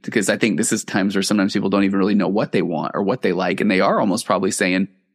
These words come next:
"Okay, make me beautiful." And probably, I don't know, ninety percent of the time you do.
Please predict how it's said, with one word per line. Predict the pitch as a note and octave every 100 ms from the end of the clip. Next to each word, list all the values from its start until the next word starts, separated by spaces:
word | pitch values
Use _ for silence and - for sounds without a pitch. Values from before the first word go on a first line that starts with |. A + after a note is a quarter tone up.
| -
"Okay, | F#2+ G#2+
make | F2+ A2 A#2
me | B2
beautiful." | A2 A2 A2+ A2+ E2+ A2 A2
And | G2+
probably, | A2+ A#2+ A2 G2 -
I | G2
don't | G#2+
know, | G2+
ninety | - G2+ G2
percent | G2+ G#2+ G#2
of |
the | G2+
time | B2 A#2+ G2+ G2 -
you | G2+
do. | G2 C3+ A2 G#2+